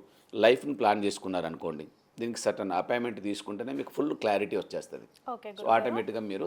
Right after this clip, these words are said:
Speaker 1: దూసుకుపోతానికి దేని గురించి కంగారు పడాల్సిన అవసరం లేదు. Why? Because we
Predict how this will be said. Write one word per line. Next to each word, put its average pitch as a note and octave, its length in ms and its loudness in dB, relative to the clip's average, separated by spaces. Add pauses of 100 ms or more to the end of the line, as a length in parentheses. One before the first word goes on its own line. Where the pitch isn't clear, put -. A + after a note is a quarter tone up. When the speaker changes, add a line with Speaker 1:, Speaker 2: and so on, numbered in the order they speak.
(100)
Speaker 1:
దూసుకుపోతానికి F2+ 680 -6 (680)
దేని F3 260 4
గురించి F#3+ 260 4
కంగారు C#3 300 6
పడాల్సిన B2 380 2 (240)
అవసరం G2+ 320 -2
లేదు. F2+ 220 -4
Why? A#2 180 2
Because G2+ 260 -2 (380)
we G2 80 2